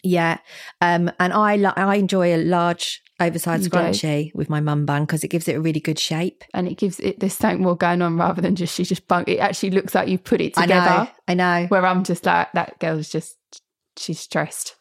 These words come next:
Speaker 1: Yeah, yeah. So now I've kind of, like, I've, what's the word? I've glammed up my mum bun.
Speaker 2: Yeah, that's what I mean.
Speaker 1: Bun, bum. Um, anyway, and then, yeah, so sunglasses is also a good one.
Speaker 2: Sunglasses are a great one.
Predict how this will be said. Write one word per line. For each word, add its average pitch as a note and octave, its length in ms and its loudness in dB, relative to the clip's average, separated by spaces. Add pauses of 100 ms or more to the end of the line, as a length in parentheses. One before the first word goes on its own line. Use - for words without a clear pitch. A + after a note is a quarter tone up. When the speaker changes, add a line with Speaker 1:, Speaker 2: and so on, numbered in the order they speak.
(140)
Speaker 1:
Yeah, D#3 320 2 (220)
yeah. C#3+ 180 0
So F3+ 160 -2
now F3 240 4
I've E3 100 -2
kind E3+ 200 0
of, E3 120 -2
like, E3 260 0
I've, F3 260 0
what's - 240 -4
the G3+ 100 -6
word? F3 220 0
I've E3+ 140 -2
glammed F3+ 400 2
up E3+ 160 -2
my D#3+ 100 -2
mum D3+ 280 0
bun. C#3 140 0
Speaker 2:
Yeah, D#3+ 160 2 (180)
that's G#3+ 160 0
what A3 60 0
I - 20 -2 (160)
mean. E3 80 -2
Speaker 1:
Bun, D3+ 320 -4 (120)
bum. D#3 280 -4 (400)
Um, F#3 320 2
anyway, D#3+ 460 2 (440)
and G3 160 2
then, G3+ 140 0
yeah, E3 320 2
so F#3+ 160 -2
sunglasses F3+ 720 0
is - 60 -14
also F3 380 -2
a E3 40 -2
good E3+ 220 -4
one. E3+ 100 0
Speaker 2:
Sunglasses F3+ 380 0
are F#3 40 -2
a - 40 -6
great F#3 200 -2
one. F#3 280 -4